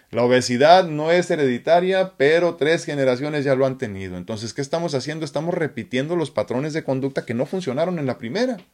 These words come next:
Pero porque no entendemos que todo lo que nosotros sentimos que es muy mío, muy propio, mis pensamientos no son nada más que programación del pasado.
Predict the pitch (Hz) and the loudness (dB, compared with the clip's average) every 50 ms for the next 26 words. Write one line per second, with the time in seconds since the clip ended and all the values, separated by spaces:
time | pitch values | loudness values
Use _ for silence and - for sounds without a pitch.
0 | _ _ _ _ _ _ _ _ _ _ _ _ _ _ _ _ _ _ _ _ | _ _ _ _ _ _ _ _ _ _ _ _ _ _ _ _ _ _ _ _
1 | _ _ - 127 127 120 - 127 123 - - 120 120 123 127 135 135 160 165 170 | _ _ 0 2 2 2 2 2 0 2 0 0 2 2 2 2 0 0 2 4
2 | 175 160 160 160 151 - - 120 104 - - 123 131 143 160 156 151 143 131 120 | 4 4 4 0 -2 -2 -2 -4 -2 2 4 4 6 6 4 2 0 -2 -2 -4
3 | 117 113 - 131 131 147 151 117 120 110 92 120 131 139 135 - - 139 139 127 | -4 -2 -4 -4 -4 -4 -6 -6 -8 -8 -6 -4 -4 -4 -4 -4 -4 -4 -2 0
4 | 131 135 139 135 120 117 117 123 135 131 123 120 127 135 123 - 120 117 123 120 | 0 2 2 2 0 0 0 0 0 0 0 0 -2 -4 -2 0 2 2 2 2
5 | - 120 113 107 110 117 139 151 143 147 - 131 127 127 120 120 110 110 120 120 | 0 -4 -6 -4 -4 -2 -2 -4 -4 -6 -4 -4 -4 -4 -4 -6 -6 -4 -2 -2
6 | 127 127 127 147 143 127 123 120 117 - - 123 123 120 120 117 113 113 110 113 | -2 -2 -2 -4 -4 -2 -2 -4 -4 -4 -6 -6 -4 -2 -2 0 0 -2 -2 -2
7 | 110 107 - 123 - - 104 98 95 92 95 92 90 87 - - 95 104 101 98 | -4 -4 -6 -10 -8 -6 -6 -6 -6 -6 -6 -8 -8 -8 -10 -10 -8 -8 -8 -8
8 | 95 - 92 92 104 98 101 | -8 -10 -10 -10 -10 -12 -12